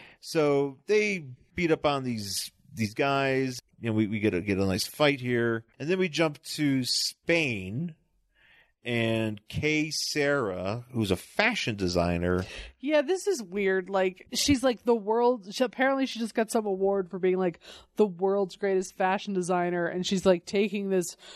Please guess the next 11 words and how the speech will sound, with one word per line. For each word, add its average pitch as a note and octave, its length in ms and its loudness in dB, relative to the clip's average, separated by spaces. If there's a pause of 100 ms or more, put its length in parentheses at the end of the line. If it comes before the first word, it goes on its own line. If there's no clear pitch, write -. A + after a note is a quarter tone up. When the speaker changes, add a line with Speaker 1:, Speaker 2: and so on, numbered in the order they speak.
(240)
Speaker 2:
world's A#3 480 0
greatest A#3+ 640 0
male G#3 400 2
model, F#3+ 640 0
like, F3 320 -2 (140)
Speaker 1:
Yep, - 140 -8
yep, A3 60 0
Speaker 2:
into A#3 200 2
Speaker 1:
yep. B3 60 0
Speaker 2:
some A3+ 300 0
room F#3+ 800 0